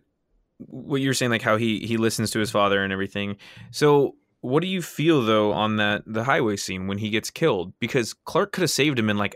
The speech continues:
a nanosecond. But he, he, I understand what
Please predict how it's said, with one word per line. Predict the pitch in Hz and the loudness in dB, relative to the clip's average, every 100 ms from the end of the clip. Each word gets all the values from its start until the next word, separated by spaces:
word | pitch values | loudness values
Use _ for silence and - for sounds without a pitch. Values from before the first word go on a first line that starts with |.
| - | -4
a | |
nanosecond. | 107 104 123 120 107 - 85 80 76 _ _ _ _ _ _ _ 127 | -2 0 0 0 -2 -6 -6 -8 -12 _ _ _ _ _ _ _ -12
But | 117 127 - _ | -4 -4 -4 _
he, | - 104 - | -8 -4 -4
he, | 123 135 - | -4 -6 -2
I | 117 | 0
understand | 127 131 127 127 123 | 2 0 0 0 0
what | 113 110 | 2 0